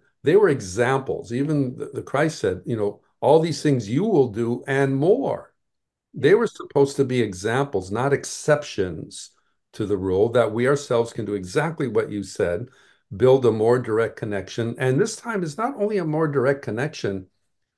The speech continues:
but a more mature understanding of God, to understand more what God really is. And we're,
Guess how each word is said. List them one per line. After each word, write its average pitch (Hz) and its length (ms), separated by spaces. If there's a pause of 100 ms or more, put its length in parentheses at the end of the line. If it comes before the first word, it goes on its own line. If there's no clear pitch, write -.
but 127 120
a 120 60
more 127 200
mature 196 680
understanding 95 640
of - 140
God, - 300 (960)
to 123 100
understand 127 560
more 127 400
what 123 400
God 110 400
really 123 500
is. - 400
And 110 120
we're, 240 140